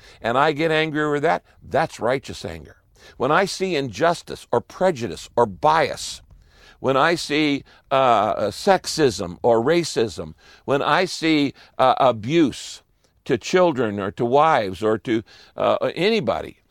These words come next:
uh, and I get angry, that's a righteous anger because God hates sin.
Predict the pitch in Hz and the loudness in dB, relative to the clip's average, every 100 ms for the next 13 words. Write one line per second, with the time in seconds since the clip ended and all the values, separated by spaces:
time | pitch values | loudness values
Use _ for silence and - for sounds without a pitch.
0 | _ _ - - 143 143 180 190 135 160 | _ _ -8 -2 2 2 2 0 2 4
1 | 165 190 196 185 _ _ 107 165 196 135 | 4 2 0 -2 _ _ 0 0 2 0
2 | 117 107 175 208 - 160 - 104 95 87 | 0 0 0 0 -6 -8 -8 -6 -6 -6
3 | 78 60 - - - 135 - 113 92 139 | -10 -12 -18 -10 -2 0 2 0 0 2
4 | 180 156 127 113 _ - 160 135 - - | 4 2 -2 -10 _ -10 -4 -4 -6 -16
5 | - - - 160 147 82 | -20 -14 -4 -2 -2 -4